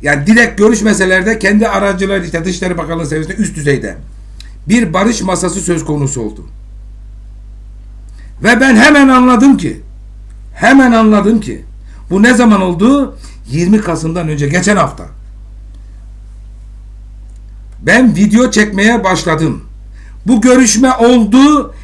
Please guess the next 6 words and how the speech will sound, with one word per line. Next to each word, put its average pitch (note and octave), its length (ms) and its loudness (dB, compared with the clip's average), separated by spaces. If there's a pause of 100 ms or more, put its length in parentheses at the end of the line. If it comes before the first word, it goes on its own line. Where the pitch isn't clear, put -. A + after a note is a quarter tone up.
(100)
bir C4 280 6
sabotaj, B3 720 2
sabotaj A3 640 2
edecekler, C3 520 -4
sabotaj D#3+ 380 -6
yapacaklar. - 400 -14